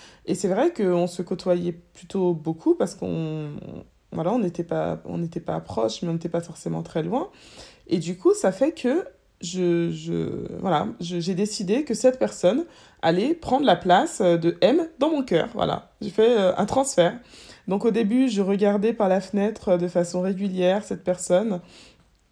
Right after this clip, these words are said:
Et du coup, je, je me disais, oui, que cette personne pourrait être bien pour moi, parce qu'elle me fait rire. Cette personne a l'air sympathique. Voilà, je, j'alimentais tout ça. Et c'est, c'est ma tête, hein, finalement, qui alimentait tout ça, parce que c'était vraiment à travers la pensée.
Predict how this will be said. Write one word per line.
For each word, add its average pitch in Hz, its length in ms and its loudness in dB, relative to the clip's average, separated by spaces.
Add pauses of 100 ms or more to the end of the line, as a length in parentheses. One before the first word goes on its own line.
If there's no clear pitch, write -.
(420)
Et 208 120 2
du 180 140 -2
coup, 233 200 -2
je, 202 280 0
je 190 120 0
me 196 80 2
disais, 190 360 0
oui, 233 200 0
que 196 200 -2
cette 175 220 -4
personne 208 360 -2
pourrait 175 240 -2
être 170 60 -2
bien 254 140 -2
pour 240 220 -4
moi, 196 160 0
parce 208 180 -8
qu'elle 175 160 -2
me 165 80 -2
fait 254 200 0
rire. 226 440 -2 (360)
Cette 180 200 0
personne 202 380 0
a 175 60 4
l'air 170 140 0
sympathique. 220 680 -4
Voilà, 175 260 4
je, 170 260 -2
j'alimentais 269 600 2
tout 247 100 -6
ça. 214 300 2 (400)
Et 175 200 2
c'est, 190 280 -2
c'est - 160 -4
ma 202 160 2
tête, 370 260 -2
hein, 285 140 0
finalement, 208 400 -2
qui 214 140 -2
alimentait 196 420 -2
tout - 100 -12
ça, 190 180 -4
parce 175 160 -6
que 196 120 -8
c'était 170 220 -6
vraiment 202 280 0
à 254 60 -2
travers 180 320 -2
la 165 100 2
pensée. 285 460 -2